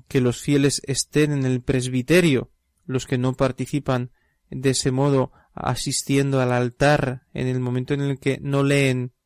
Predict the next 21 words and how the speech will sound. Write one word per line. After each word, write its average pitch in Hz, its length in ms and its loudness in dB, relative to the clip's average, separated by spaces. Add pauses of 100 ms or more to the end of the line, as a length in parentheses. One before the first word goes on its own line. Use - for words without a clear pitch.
(380)
No 139 520 0 (120)
es 147 200 -2
lógico 170 380 0
que 160 160 4
los 143 200 2
fieles 156 320 0
se 143 140 0
pongan 147 460 0 (420)
a, 135 380 2
a, 143 80 0
en 143 240 0
torno 156 420 2
al 135 140 2
sacerdote 143 640 -2
en 139 100 -2
el 135 100 0
altar 135 460 0
como 147 240 -2
si 131 140 -10
fueran 147 400 0
concelebrantes, 139 1120 0